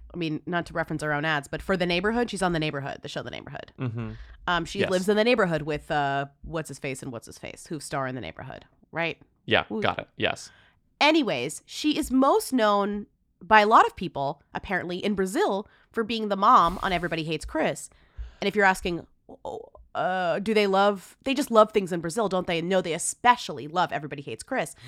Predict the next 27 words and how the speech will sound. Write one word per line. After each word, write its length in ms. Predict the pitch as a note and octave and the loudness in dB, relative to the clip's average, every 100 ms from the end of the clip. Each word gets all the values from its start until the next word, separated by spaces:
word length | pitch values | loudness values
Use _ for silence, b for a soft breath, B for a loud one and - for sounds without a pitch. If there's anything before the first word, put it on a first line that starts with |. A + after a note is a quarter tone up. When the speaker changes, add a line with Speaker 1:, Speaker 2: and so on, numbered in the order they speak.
| B B - | B B -6
Speaker 1:
This 180 | G3 - | -4 0
guy, 400 | F#3+ G3+ F#3+ E3+ | 6 8 8 4
um, 140 | D#3+ D3+ | -2 -2
Anthony 360 | F#3 F#3 F3+ | -2 -2 -6
J, 360 | D#3+ D#3 D3 D3 | -4 -4 -2 -4
A 80 | - | -6
K 200 | E3 D3+ | -6 -6
A 120 | - | 0
at 160 | D#3 D#3 | 0 0
A 100 | D#3+ | -2
J 180 | D3 D3 | -6 -8
Classic, 480 | D3 D3 C#3 D3 C#3 D3+ | -4 -4 -4 -6 -12 -6
did 380 | F3 E3+ E3 b b - | -4 -2 -4 b b -6
his 180 | F#3 - | -4 0
own 200 | B3+ C#4+ | -2 -2
deep 200 | G3 - | -6 -6
dive 260 | C3+ C#3+ | -6 -6
on 80 | C#3 | -8
Everybody 300 | C#3 D3 C#3 | -8 -10 -10
Hates 180 | C3+ - | -12 -12
Chris. 380 | - C3+ B2+ b b b | -10 -10 -10 b b b
And 80 | F#3+ | -8
apparently 520 | - D4+ D4+ G3 F3 b b b | -4 -4 -4 -4 -6 b b b
it 140 | A#3 A#3 | -8 -4
is 400 | A#3 A3+ G#3+ - _ _ _ _ | -4 -6 -8 -12 _ _ _ _
a 100 | G#3 | -2
phenomenon 800 | G3 G#3 F#3 F3+ A#3 F#3+ A2 A1 | 0 -2 2 4 4 2 -2 -8